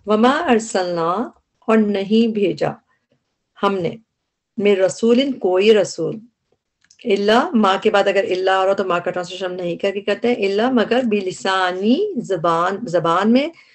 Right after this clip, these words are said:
कौमी ही, उसकी कौम के, ली, ताकि, युबय्यिना, या का translation हो गया वो, ताकि वो वाज़े कर दे, बय्यन बा या नून रूट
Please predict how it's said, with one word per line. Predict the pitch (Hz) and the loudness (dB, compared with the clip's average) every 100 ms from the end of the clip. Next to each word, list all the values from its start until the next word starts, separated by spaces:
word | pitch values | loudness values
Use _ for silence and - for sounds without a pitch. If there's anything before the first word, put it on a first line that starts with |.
| _ _ _ | _ _ _
कौमी | 208 208 214 | 2 4 4
ही, | 220 269 | 4 2
उसकी | 427 226 - 220 | 0 -4 -2 -2
कौम | 220 165 151 151 | -2 -4 -4 0
के, | 220 277 208 | 2 2 -2
ली, | 190 190 220 339 392 - | -6 -2 0 0 0 0
ताकि, | 175 175 - 170 220 - - _ _ _ _ 175 | 0 -2 -2 -2 -2 -6 -20 _ _ _ _ -6
युबय्यिना, | 180 202 190 190 160 185 208 233 320 | -2 2 2 2 0 -4 0 0 0
या | 196 180 | 0 0
का | 175 196 | 0 0
translation | 190 185 190 - 202 | 0 -2 -4 -4 -2
हो | 190 | 0
गया | 196 | 0
वो, | 165 165 180 | 0 -2 -2
ताकि | 220 196 - 185 | 0 -4 -2 -4
वो | 165 180 226 - 185 | 0 0 0 0 2
वाज़े | 180 170 160 220 | 2 2 2 0
कर | 226 254 | 4 4
दे, | 233 254 | 6 6
बय्यन | 202 190 220 220 | 4 4 4 4
बा | 214 196 | 4 4
या | 220 220 | 4 4
नून | 214 240 262 240 | 4 4 2 -2
रूट | 202 202 | -2 0